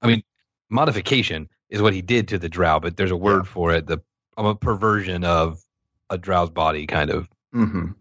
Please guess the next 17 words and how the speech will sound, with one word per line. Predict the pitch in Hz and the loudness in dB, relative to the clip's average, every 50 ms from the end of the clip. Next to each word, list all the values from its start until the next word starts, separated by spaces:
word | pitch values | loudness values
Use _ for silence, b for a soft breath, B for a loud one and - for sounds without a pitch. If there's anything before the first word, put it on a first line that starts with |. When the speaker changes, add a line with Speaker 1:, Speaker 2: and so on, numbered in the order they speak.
| _ _ _ _ _ _ _ | _ _ _ _ _ _ _
Speaker 1:
taking | - 90 82 82 82 | -2 0 0 0 0
care | 82 85 80 | 0 2 2
of | 78 78 | 4 4
that | 78 78 82 - _ _ _ _ _ _ _ _ - | 4 2 2 0 _ _ _ _ _ _ _ _ -2
just | 120 113 127 120 139 | 0 2 2 2 2
by | 139 131 | 2 2
<laughs> | 127 107 | 2 2
ripping | 107 113 120 - - 123 101 98 | 2 0 0 0 -2 -4 -2 0
them | 104 120 104 - | 0 -2 0 -2
out | 110 - - | -2 -2 -2
of | 123 107 90 - - _ _ _ _ | -2 -2 -4 -6 -10 _ _ _ _
it. | 113 - - - - 185 - - - 185 - - _ 175 | -12 -12 -12 -2 0 0 0 2 0 -2 -2 -2 _ -10
Speaker 2:
<laughs> | - - | -10 -4
Yeah. | - 104 87 82 90 - _ | -2 0 0 0 -2 -4 _
Speaker 1:
But | 131 147 | -4 0
yeah, | 165 220 - - - _ _ _ _ _ _ _ _ _ _ _ _ _ _ _ _ _ _ _ _ | 0 0 0 -2 -6 _ _ _ _ _ _ _ _ _ _ _ _ _ _ _ _ _ _ _ _
or | - 101 107 110 | -8 -6 -6 -6